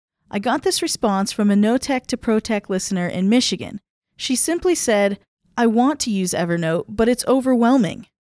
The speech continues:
If you've never heard of Evernote, just hang with me. I'm going to start at the beginning. I'm actually pretty excited to talk about this topic today because I love using Evernote myself.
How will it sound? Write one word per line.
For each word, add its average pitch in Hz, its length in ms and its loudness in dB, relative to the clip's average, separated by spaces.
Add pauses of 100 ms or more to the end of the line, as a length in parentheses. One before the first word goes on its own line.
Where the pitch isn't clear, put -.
(480)
If 233 100 -2
you've 254 140 0
never 349 240 4
heard 285 200 4
of 220 100 2
Evernote, 170 500 0 (120)
just - 300 -2
hang 269 240 6
with 175 220 0
me. 202 280 -14
I'm 196 140 -2
going 254 300 4
to 302 60 0
start 208 280 2
at 196 120 0
the 208 60 -4
beginning. 175 440 -6 (580)
I'm 214 140 2
actually 302 420 2
pretty 254 300 0
excited 202 480 0
to 202 100 -6
talk 190 220 0
about 190 220 -4
this 190 140 -4
topic 170 360 -4
today 170 280 -4
because 190 380 -6
I 202 140 -2
love 220 560 0
using 214 300 -2
Evernote 185 440 -2
myself. - 560 -2